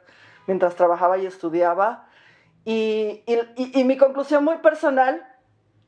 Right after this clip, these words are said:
yo podría decir, no puedo decirte que he probado todas las aplicaciones de tareas vigentes,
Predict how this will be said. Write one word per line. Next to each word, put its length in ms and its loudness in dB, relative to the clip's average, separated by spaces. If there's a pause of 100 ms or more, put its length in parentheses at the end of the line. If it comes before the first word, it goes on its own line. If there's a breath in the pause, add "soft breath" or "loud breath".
(100)
yo 440 0
podría 300 2
decir, 320 -6
no 160 0
puedo 200 4
decirte 380 -2
que 60 -2
he 20 -10
probado 340 0
todas 180 0
las 140 -6
aplicaciones 640 -6
de 100 -6
tareas 420 -2
vigentes, 520 -8